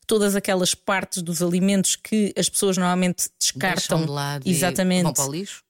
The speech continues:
Speaker 1: E eu comecei cada vez mais a cozinhar com essas partes dos alimentos e a seguir a esse workshop vieram muitos mais, sempre esgotados, porque as pessoas queriam efetivamente saber. Ahm, e entretanto, no final desse ano, em dois mil e vinte,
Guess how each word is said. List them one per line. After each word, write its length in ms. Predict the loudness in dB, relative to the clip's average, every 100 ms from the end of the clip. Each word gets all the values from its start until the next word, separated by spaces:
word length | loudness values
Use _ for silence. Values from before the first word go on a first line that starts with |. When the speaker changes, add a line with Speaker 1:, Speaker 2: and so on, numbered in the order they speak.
| _ 2
Speaker 1:
E 320 | 4 4 2
eu 80 | 2
comecei 340 | 0 2 2
cada 180 | 2 0
vez 160 | 2
mais 260 | 2 2 2
a 60 | 0
cozinhar 560 | 0 4 4 4 0
com 120 | -2 -4
essas 240 | -4 -6
partes 320 | -2 -2 -2
dos 160 | -2 0
alimentos 600 | 2 2 4 2 0 -4 -6 -18 -4
e 320 | 2 2 2 -4 _ _ _
a 60 | 0
seguir 300 | 0 2 4
a 40 |
esse 200 | 4 2 -2
workshop 480 | -4 0 0 0
vieram 260 | 0 2 4
muitos 560 | 4 4 4 4 0 -2
mais, 500 | -2 -2 -4 -8 -12 _ -20 _
sempre 300 | 0 0 0
esgotados, 680 | 0 0 0 0 0 0 -4
porque 280 | -6 -8 -6
as 100 | -4
pessoas 400 | -4 0 0 0
queriam 440 | 0 2 2 2
efetivamente 580 | -2 -4 -2 -2 -2 -2
saber. 480 | -2 -2 0 -2 -4 _ -20 -20 _
Ahm, 580 | 0 4 4 2 2 0 0
e 140 | 2 4
entretanto, 460 | 2 0 0 2
no 100 | 2
final 360 | 2 2 2 2
desse 260 | 0 0 2
ano, 200 | 2 2
em 80 |
dois 180 | 2 2
mil 280 | 2 2 2
e 160 | 2 0
vinte, 680 | -2 0 2 2 0 -4